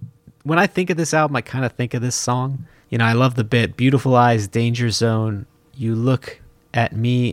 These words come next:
on the level. Uh-huh. We got sh-, like, we got shit to settle. Uh-huh.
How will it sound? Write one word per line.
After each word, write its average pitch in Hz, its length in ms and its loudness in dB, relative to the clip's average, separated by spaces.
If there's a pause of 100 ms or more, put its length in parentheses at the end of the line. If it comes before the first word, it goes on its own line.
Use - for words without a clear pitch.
on 117 200 -2
the 110 100 -2
level. 110 760 0
Uh-huh. 117 600 0 (460)
We 123 140 2
got 120 220 0
sh-, - 180 -6
like, 117 280 -2
we 123 180 -4
got 123 280 -8
shit 988 280 2
to - 100 -14
settle. 113 520 -6 (160)
Uh-huh. 117 600 -4